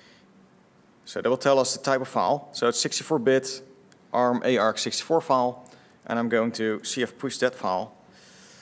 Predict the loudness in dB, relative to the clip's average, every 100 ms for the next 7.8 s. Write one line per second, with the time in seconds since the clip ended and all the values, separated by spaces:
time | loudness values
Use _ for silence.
0 | -20 -20 _ -18 -16 -14 -12 -12 -14 -20
1 | -20 _ _ _ _ _ _ -20 -20 -14
2 | -10 -10 -10 -14 -20 _ -8 -2 2 4
3 | 4 4 2 2 2 0 2 0 0 -2
4 | -2 -4 -12 -20 -20 -20 -20 -20 -20 -20
5 | -20 -20 -16 -12 -10 -10 -8 -2 0 2
6 | 0 2 6 6 6 0 2 2 2 0
7 | -2 -2 -4 -2 -2 -2 -6